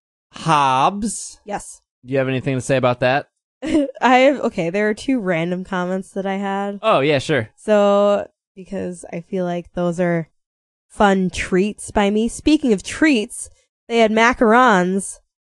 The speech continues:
Speaker 2: and
Speaker 1: Mm-hmm.
Speaker 2: macarons are really good. And Ash just ate a pyramid of macarons. I just wanted to mention
Speaker 1: I think
Speaker 2: that.
Speaker 1: Pikachu helped.
Speaker 2: Yeah, but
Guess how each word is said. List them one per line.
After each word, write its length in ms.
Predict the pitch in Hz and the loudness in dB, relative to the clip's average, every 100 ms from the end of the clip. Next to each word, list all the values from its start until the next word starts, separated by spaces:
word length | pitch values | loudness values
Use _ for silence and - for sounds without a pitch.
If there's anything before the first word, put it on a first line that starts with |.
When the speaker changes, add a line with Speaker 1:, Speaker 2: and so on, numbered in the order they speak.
| - | -8
Speaker 2:
and 120 | 190 | 0
Speaker 1:
Mm-hmm. 260 | 208 175 220 | 2 2 2
Speaker 2:
macarons 340 | 214 202 196 | 2 2 2
are 120 | 180 | 0
really 400 | 165 170 170 165 | 0 -2 0 -2
good. 400 | - 135 - 190 _ | -4 -10 -10 -16 _
And 160 | 180 175 | -8 -6
Ash 340 | 180 175 170 - | -4 -4 -6 -6
just 240 | 180 - | -6 -4
ate 280 | - 170 170 | -6 -4 -4
a 60 | 170 | -8
pyramid 520 | - 185 170 165 165 | -6 -4 -2 -2 -4
of 100 | 170 | -6
macarons. 680 | 170 170 - 165 165 - - | -8 -10 -8 -8 -8 -12 -6
I 120 | 196 | -4
just 200 | 190 196 | -2 -4
wanted 300 | 180 170 170 - | -2 -2 -4 -8
to 100 | 156 | -14
mention 440 | 165 170 - 220 | -12 -10 -6 -2
Speaker 1:
I 160 | 233 233 | 0 2
think 140 | 226 | -2
Speaker 2:
that. 60 | 208 | -4
Speaker 1:
Pikachu 180 | 220 160 | -2 2
helped. 380 | 135 156 - _ _ _ _ _ | 0 -2 -10 _ _ _ _ _
Speaker 2:
Yeah, 320 | 226 220 214 | 0 4 4
but 280 | 190 190 | 2 -2